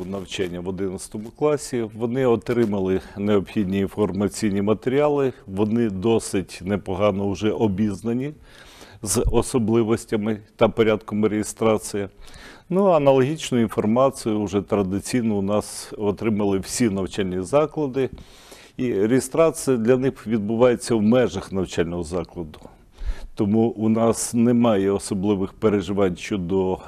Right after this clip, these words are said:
м, самого процесу проходження. Е, якщо будуть певні складності у випускників, то вчителі обов'язково допоможуть і, е, реєстрація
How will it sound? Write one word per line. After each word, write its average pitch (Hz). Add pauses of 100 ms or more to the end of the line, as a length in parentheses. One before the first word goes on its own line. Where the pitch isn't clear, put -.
(140)
м, 95 (380)
самого 110
процесу -
проходження. 147 (760)
Е, 120
якщо 143
будуть 120
певні 131
складності 113
у 117
випускників, 147
то 147 (140)
вчителі 143
обов'язково 117
допоможуть 120
і, 107
е, 104
реєстрація 113